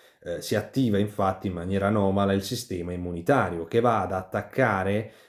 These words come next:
eh, con degli anticorpi che produce le cellule della tiroide, che non vengono più riconosciute come parte del corpo umano ma come cellule estranee, ed è per questo che è un processo autoimmune. Quindi la tiroide è riconosciuta come un qualcosa di estraneo e il sistema immunitario cerca di distruggere la ghiandola.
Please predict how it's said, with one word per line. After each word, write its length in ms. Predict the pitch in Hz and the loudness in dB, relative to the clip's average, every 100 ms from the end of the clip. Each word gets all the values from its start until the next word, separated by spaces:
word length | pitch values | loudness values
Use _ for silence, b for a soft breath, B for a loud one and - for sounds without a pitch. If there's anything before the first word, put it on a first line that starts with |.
| - | -6
eh, 380 | 87 87 85 82 | -2 0 -2 -2
con 220 | - 104 | 2 2
degli 180 | 92 90 | 2 0
anticorpi 680 | 92 120 110 101 90 - 85 | -4 -4 2 2 2 -4 -10
che 120 | 87 | -4
produce 800 | 107 110 95 92 120 127 - - | -2 0 -2 0 0 -2 -6 -2
le 160 | 143 165 | 2 4
cellule 380 | 113 92 98 98 | 2 0 2 2
della 220 | 92 92 | 2 0
tiroide, 540 | 98 87 82 80 80 | -2 -2 -4 -6 -2
che 120 | - | 2
non 160 | 170 170 | 4 4
vengono 340 | 120 113 156 | 4 4 2
più 160 | 156 104 | 2 0
riconosciute 600 | 101 127 151 - 101 98 | 0 2 0 -2 -6 -4
come 220 | 117 135 | 0 0
parte 340 | - 92 - 104 | 0 -4 -4 -6
del 160 | 107 | -6
corpo 300 | - 92 - | -4 -4 0
umano 340 | 156 87 87 110 | 2 0 0 0
ma 100 | 127 | 2
come 240 | 156 151 | 4 2
cellule 400 | 151 95 90 95 | 2 -2 -2 -2
estranee, 560 | 90 - 87 80 82 85 | -4 -6 -8 -8 -12 -10
ed 160 | 101 | 0
è 60 | 113 | 2
per 160 | 117 107 | 2 2
questo 280 | 156 - 95 | 2 4 0
che 60 | |
è 20 | 95 | 0
un 80 | |
processo 420 | 92 87 92 - 90 | -2 -6 -6 -4 -4
autoimmune. 680 | 85 87 87 82 80 82 - B B - | -4 -6 -8 -8 -10 -16 -20 B B 4
Quindi 240 | 143 113 | 4 6
la 100 | 107 | 4
tiroide 680 | 104 131 120 107 104 104 101 | 4 6 6 6 6 6 6
è 20 | |
riconosciuta 600 | 101 101 104 101 120 101 | 4 0 -2 -2 -2 -2
come 200 | 98 98 | -2 -4
un 100 | 95 | -4
qualcosa 560 | - 95 - 135 113 101 | -4 -6 2 4 4 2
di 80 | 143 | 0
estraneo 540 | 143 147 139 147 151 | 0 0 0 2 2
e 80 | 151 | 2
il 80 | 151 | 0
sistema 320 | 151 160 123 | 0 2 2
immunitario 580 | 117 170 135 87 95 98 | 2 2 2 0 -2 -4
cerca 380 | 95 85 - | -4 -6 -4
di 200 | 87 82 - | -6 -6 -10
distruggere 680 | 95 98 - 143 107 95 85 | -8 -6 0 2 2 -2 -4
la 120 | 85 | -6
ghiandola. 580 | 82 82 80 80 78 | -6 -8 -8 -14 -18